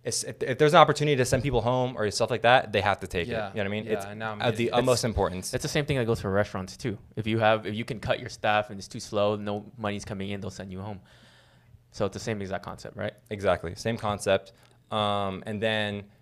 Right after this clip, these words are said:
Speaker 1: benefits, you know?
Speaker 3: Yeah.
Speaker 1: If you wanna be competitive, you have to offer your employees, uh, benefits. And then, so I can't, I can't speak to exactly how many employees a, a property like an M G M or an Aria or, like, a Venetian would have, but it's,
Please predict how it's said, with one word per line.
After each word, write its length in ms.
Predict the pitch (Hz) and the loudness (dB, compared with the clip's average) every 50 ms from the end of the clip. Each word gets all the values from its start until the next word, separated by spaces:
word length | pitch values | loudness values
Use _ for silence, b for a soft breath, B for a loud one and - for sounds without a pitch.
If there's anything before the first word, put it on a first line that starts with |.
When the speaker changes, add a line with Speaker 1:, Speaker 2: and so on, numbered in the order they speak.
| b b _ _ _ _ _ _ - | b b _ _ _ _ _ _ -8
Speaker 1:
benefits, 600 | - 107 131 - - - - - - - - - _ _ _ _ _ _ _ | -6 -4 -4 -2 -4 -4 -6 -6 -10 -16 -16 -18 _ _ _ _ _ _ _
you 120 | - 101 | -10 -6
know? 180 | 95 90 95 107 110 | -6 -4 -6 -6 -8
Speaker 3:
Yeah. 100 | 104 98 95 92 - _ - | -10 -12 -12 -12 -14 _ -10
Speaker 1:
If 80 | - 110 | -6 -2
you 60 | 120 | 0
wanna 140 | 120 123 120 | 0 0 0
be 60 | 117 | -2
competitive, 580 | 127 113 101 120 123 127 120 104 107 101 - - | -4 -2 0 2 4 4 4 4 2 2 0 0
you 120 | 107 107 | 0 0
have 120 | 98 98 - | 2 2 0
to 80 | 98 | 0
offer 200 | 98 98 - 101 | -2 -2 -2 -2
your 80 | 98 95 | -4 -4
employees, 280 | 90 104 98 95 92 - - - - | -4 -4 -4 -4 -4 -6 -8 -4 -2
uh, 180 | 110 98 92 | 0 0 0
benefits. 600 | 90 104 113 123 113 - 98 95 - - - - - | 2 2 2 0 0 -2 -4 -4 -4 -6 -10 -8 -8
And 140 | 104 101 98 | -6 -6 -4
then, 260 | 95 92 92 92 92 - - - | -4 -6 -6 -10 -12 -16 -18 -14
so 420 | - - 110 101 95 92 90 - - - _ _ B B B B B B B B B B B B B | -8 -4 -2 0 0 0 -2 -4 -12 -20 _ _ B B B B B B B B B B B B B
I 120 | - 143 | 0 2
can't, 240 | - 202 196 175 143 | 6 6 6 6 6
I 80 | 165 | 4
can't 200 | 165 - 214 185 | 6 6 4 4
speak 200 | - - 202 - | 4 0 -2 0
to 120 | 185 170 143 | 2 2 4
exactly 640 | 139 113 120 135 135 139 139 151 147 139 139 - - - | 4 4 6 6 6 6 4 2 2 2 0 -2 -6 -6
how 160 | - - 135 | -2 0 0
many 200 | 135 139 139 135 | 0 0 0 -2
employees 520 | 120 - - 117 113 113 123 123 123 120 | -2 -2 -2 0 0 0 0 0 -4 -4
a, 180 | 123 - 117 107 - - | -6 -6 -8 -6 -4 -4
a 80 | 113 | -4
property 440 | 101 95 - 120 110 110 117 113 110 | -2 -2 0 2 2 2 2 0 0
like 140 | 107 98 101 | 0 0 -2
an 100 | 101 101 | -2 -4
M 100 | 104 107 | -4 -2
G 140 | 95 101 107 | 0 0 2
M 220 | 104 107 101 98 | 2 2 2 0
or 40 | 95 95 | -2 -2
an 40 | - - | 2 4
Aria 340 | 101 98 104 104 101 101 98 | 4 6 6 6 4 4 4
or, 40 | 98 | 4
like, 160 | 95 92 - | 2 0 -2
a 60 | 101 | -4
Venetian 480 | 87 85 92 92 98 101 - - 120 117 | -4 -4 -6 -6 -6 -8 -6 -6 -6 -4
would 120 | 120 117 | -4 -2
have, 360 | 117 120 120 123 123 123 - b b b b b b | -2 0 0 0 -2 -2 -6 b b b b b b
but 280 | - 110 110 107 - - | 2 4 4 2 2 -2
it's, 180 | 147 135 - | -4 -6 -4